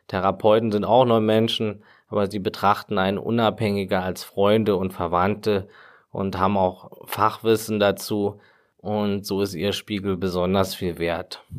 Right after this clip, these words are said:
Und auch gute Coaches können da sehr gut helfen, ne? Des Weiteren kann man hier an den Ursachen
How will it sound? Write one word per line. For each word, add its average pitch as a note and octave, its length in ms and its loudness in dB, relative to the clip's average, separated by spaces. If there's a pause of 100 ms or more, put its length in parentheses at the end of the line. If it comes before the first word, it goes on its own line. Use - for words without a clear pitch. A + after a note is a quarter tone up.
(960)
Und A2 80 -2
auch G#2 240 2
gute A2+ 300 0
Coaches A2+ 640 0 (580)
können G#2+ 260 0
da G2 340 2
sehr G#2 300 2
gut G2 260 -4
helfen, F2+ 440 -4
ne? A2+ 280 -6 (520)
Des F#2+ 200 -6
Weiteren A#2 420 4
kann A#2 180 0
man A#2 200 4
hier A#2 120 4
an A2+ 60 4
den A2 140 4
Ursachen A#2+ 720 2